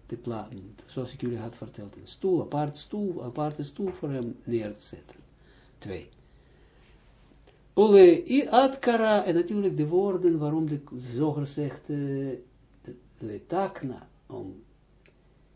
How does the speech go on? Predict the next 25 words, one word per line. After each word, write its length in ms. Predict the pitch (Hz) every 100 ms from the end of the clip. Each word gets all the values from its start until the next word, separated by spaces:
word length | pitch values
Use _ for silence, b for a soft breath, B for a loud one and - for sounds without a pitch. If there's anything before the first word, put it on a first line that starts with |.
| _ _ _ _
en 420 | 117 104 107 107
niet 180 | 110 107
gewoon 500 | 104 107 104 101 101
neerzetten 640 | 107 131 165 147 147 135 110
in 60 |
een 120 | 110 104
stoel. 320 | - 101 92 -
Natuurlijk 440 | 101 196 180 151 - 135
zit 280 | - 139
er 80 | 135
veel, 440 | 123 123 120 113 110
veel, 380 | - 117 113 113
eh, 280 | 107 104 - b b b b b -
eh, 880 | - 113 110 110 107 104 104 104 98 -
in 300 | 135 120 113
elk 320 | - 139 127 107
woord 520 | 101 131 180 175 151
wat 180 | 143 131
de 100 | 127
zoger 320 | 127 - 120
daarvoor 380 | 117 - 113 104
gebruikt, 480 | 110 113 107 101
zit 200 | - 92
er 80 | -
aparte 1120 | - - - - _ 196 185 160 139 135 123